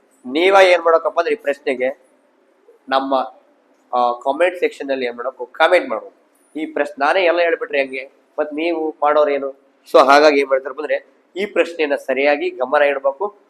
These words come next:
ಬಹಳ ಈಸಿ ಪ್ರಶ್ನೆ, ಇಲ್ಲ ಆಯ್ಕೆಗಳದವ, ನಿಮ್ಗೆ ಯಾವ್ದು ಉತ್ತರ ಬರುತ್ತಲ್ಲ ಕಾಮೆಂಟ್ ಸೆಕ್ಷನ್ ಅಲ್ಲಿ ಏನ್ ಮಾಡ್ತೀರಪ್ಪ ಅಂದ್ರೆ ಉತ್ತರವನ್ನ ಬರೀರಿ. ಓಕೆ,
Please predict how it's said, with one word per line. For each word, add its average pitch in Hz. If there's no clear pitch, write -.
ಬಹಳ 156
ಈಸಿ 170
ಪ್ರಶ್ನೆ, 151
ಇಲ್ಲ 160
ಆಯ್ಕೆಗಳದವ, 151
ನಿಮ್ಗೆ 143
ಯಾವ್ದು 165
ಉತ್ತರ 165
ಬರುತ್ತಲ್ಲ 151
ಕಾಮೆಂಟ್ 170
ಸೆಕ್ಷನ್ 160
ಅಲ್ಲಿ 156
ಏನ್ 139
ಮಾಡ್ತೀರಪ್ಪ 131
ಅಂದ್ರೆ 170
ಉತ್ತರವನ್ನ 135
ಬರೀರಿ. 123
ಓಕೆ, 147